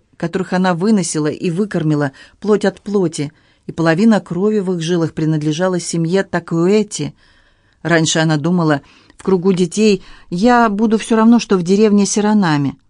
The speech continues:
Но теперь все переменилось. Полюбив Джанцзяня, Тацуру верила ему свою жизнь,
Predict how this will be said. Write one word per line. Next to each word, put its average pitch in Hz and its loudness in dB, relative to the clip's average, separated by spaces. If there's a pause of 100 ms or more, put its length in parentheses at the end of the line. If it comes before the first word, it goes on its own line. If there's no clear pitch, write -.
(480)
Но 233 2
теперь 175 -4
все 165 -4
переменилось. 151 -2 (560)
Полюбив 190 4
Джанцзяня, 180 2
Тацуру 175 0
верила 165 2
ему 156 2
свою 156 0
жизнь, 190 0